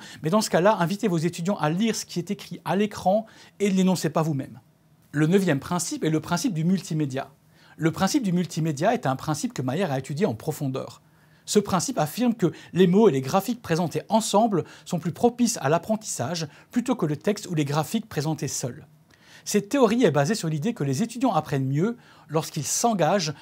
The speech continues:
dans des charges cognitives pertinentes telles que l'attention portée au matériel pertinent de la leçon, l'organisation mentale du matériel en une représentation cognitive cohérente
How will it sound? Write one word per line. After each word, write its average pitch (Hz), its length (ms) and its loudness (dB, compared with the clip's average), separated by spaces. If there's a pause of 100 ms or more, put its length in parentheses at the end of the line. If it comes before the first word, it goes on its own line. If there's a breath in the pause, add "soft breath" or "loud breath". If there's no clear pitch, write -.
(160 loud breath)
dans 156 160 0
des 147 80 0
charges 160 340 0
cognitives 196 480 -2
pertinentes 185 680 -4 (260 loud breath)
telles 151 160 0
que 151 80 0
l'attention 190 640 0
portée 151 520 -6 (360 loud breath)
au 156 100 0
matériel 156 560 0
pertinent 190 520 -2
de 135 60 -4
la 131 60 0
leçon, 135 400 -6 (320 soft breath)
l'organisation 180 720 2
mentale 175 440 2
du 135 100 -4
matériel 170 680 -2 (240 loud breath)
en 147 140 0
une 165 100 2
représentation 165 640 -2
cognitive 151 460 -6
cohérente 196 540 0